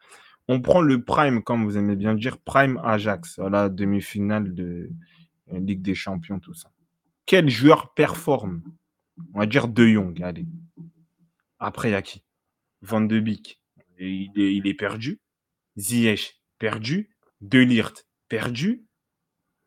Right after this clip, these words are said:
Tadic, ouais, il a un niveau, il en, il en, il joue à Fenerbahçe,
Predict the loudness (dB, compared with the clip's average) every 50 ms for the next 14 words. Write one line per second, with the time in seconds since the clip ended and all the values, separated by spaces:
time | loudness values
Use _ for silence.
0 | _ _ 4 4 4 4 2 -2 -4 -4 -4 -2 2 4 6 6 6 6 4 4
1 | 4 4 6 4 4 4 2 2 4 4 4 4 2 0 0 0 0 0 2 2
2 | 2 2 2 0 0 0 2 2 2 0 -2 -4 -2 -2 -2 0 -2 -2 -2 -4
3 | -10 -12